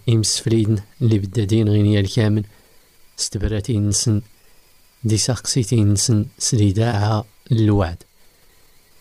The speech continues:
إما غيلاد إغير ربي، رد نساول في كريسيس فيون إيمان تودرتنا الليمان. دي مسفلي نعزان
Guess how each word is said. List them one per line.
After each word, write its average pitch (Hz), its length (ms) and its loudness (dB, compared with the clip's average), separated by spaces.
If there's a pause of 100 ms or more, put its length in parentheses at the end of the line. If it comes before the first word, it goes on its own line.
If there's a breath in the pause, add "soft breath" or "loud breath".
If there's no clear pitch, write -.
(500 soft breath)
إما 117 220 2
غيلاد 113 500 2 (160)
إغير 107 300 2
ربي، 110 500 0 (1300)
رد 113 260 2
نساول 120 680 0 (260)
في - 160 -12
كريسيس 107 500 0
فيون 113 440 0 (100)
إيمان 107 540 0 (1800 soft breath)
تودرتنا 110 680 0 (120)
الليمان. 104 500 2 (1700)
دي 120 180 2
مسفلي 135 400 0
نعزان 117 680 0